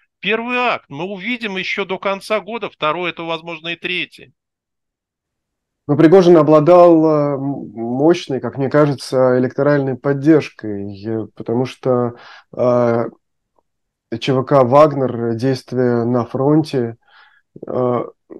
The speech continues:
Speaker 2: усилили эту поддержку.
Speaker 1: Это интересный вопрос, насколько широка была его поддержка. Сейчас пытаются путём, а, не знаю,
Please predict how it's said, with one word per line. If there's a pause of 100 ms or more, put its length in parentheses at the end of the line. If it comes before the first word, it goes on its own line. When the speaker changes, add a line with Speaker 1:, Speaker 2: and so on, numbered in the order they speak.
(160)
Speaker 2:
усилили
эту
поддержку. (1120)
Speaker 1:
Это
интересный
вопрос,
насколько
широка
была
его
поддержка.
Сейчас
пытаются (420)
путём,
а, (1120)
не
знаю,